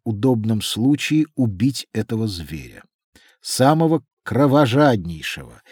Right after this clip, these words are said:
и подозрительнейшего из всех тех, которые теперь оставались на острове. Это может показаться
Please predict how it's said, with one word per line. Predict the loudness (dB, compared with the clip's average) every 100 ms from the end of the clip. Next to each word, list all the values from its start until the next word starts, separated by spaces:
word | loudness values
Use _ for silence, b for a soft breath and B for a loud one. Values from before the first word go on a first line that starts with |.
| B B B -4
и | -4 _
подозрительнейшего | 0 4 4 4 4 4 4 2 2 2 0 0 2 2
из | 0 -4
всех | -4 0 0 0 -6
тех, | 2 2 2 -4 b b b b _
которые | 0 4 6 6
теперь | 4 2 4 4 2
оставались | -4 0 2 4 6 4 0
на | 0 2
острове. | 2 0 -6 -12 -16 -20 -20 _ _ _ _ _ _ B B B _
Это | -4 -2
может | -2 -4
показаться | -4 0 2 0 -2